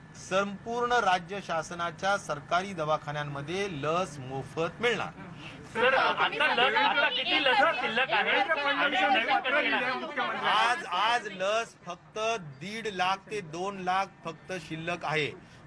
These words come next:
Speaker 1: जिथं मी म्हणतो की आपली आठ लाख दररोज करण्याची क्षमता आहे, तर हे आपण काही तासाचा आपला हा विषय आहे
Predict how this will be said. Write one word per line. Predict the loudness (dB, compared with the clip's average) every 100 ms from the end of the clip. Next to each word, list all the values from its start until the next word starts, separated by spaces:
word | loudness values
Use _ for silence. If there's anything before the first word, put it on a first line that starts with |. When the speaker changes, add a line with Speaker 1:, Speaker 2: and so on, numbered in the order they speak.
| -12
Speaker 1:
जिथं | -10 -4 -2 -2
मी | -4
म्हणतो | -4 -4 -4 -4
की | 0
आपली | 0 -2 -10 -6
आठ | 0 0 0 -2
लाख | -4
दररोज | -4 -6 -6 -2 0 0 0
करण्याची | -2 -2 -6 -8
क्षमता | -8 -6 -6 0 0
आहे, | 0 -2 -12 -20 -4
तर | -2 0
हे | 2
आपण | 2 2 -4 -2
काही | -4 -4 -4
तासाचा | -2 0 2 0 2 0
आपला | 0 0
हा | 0
विषय | -2 -4 -4
आहे | -4